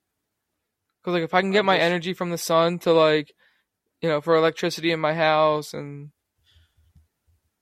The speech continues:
Speaker 1: maybe a
Speaker 2: Yeah.
Speaker 1: car.
Speaker 2: Dude, I was thinking about this the other day, but, like, living in, like, the late eighteen hundreds to, like,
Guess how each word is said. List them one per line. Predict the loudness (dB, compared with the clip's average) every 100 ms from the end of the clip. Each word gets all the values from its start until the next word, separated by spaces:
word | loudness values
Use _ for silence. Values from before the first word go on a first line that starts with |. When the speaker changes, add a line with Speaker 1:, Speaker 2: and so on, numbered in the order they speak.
| _
Speaker 1:
maybe | -6 -4 -4
a | -2
Speaker 2:
Yeah. | 2
Speaker 1:
car. | 4 2 -2 -8 _ _ _ _ _ -10
Speaker 2:
Dude, | -6 -4
I | -2 -4
was | -6 -12
thinking | -14 -12
about | -10 -4 -4 -6
this | -12
the | -8
other | -6 -6
day, | -4 -4 -4
but, | -6 -10
like, | -6 -6 -8 _ _
living | -6 -6 -6 -8
in, | -10 -10
like, | -10 -12 _ _
the | -14 -10
late | -4 -4 -4 -8 -14
eighteen | -14 -14 -12 -14
hundreds | -10 -10 -8 -8 -8 -12
to, | -12 -8
like, | -6 -8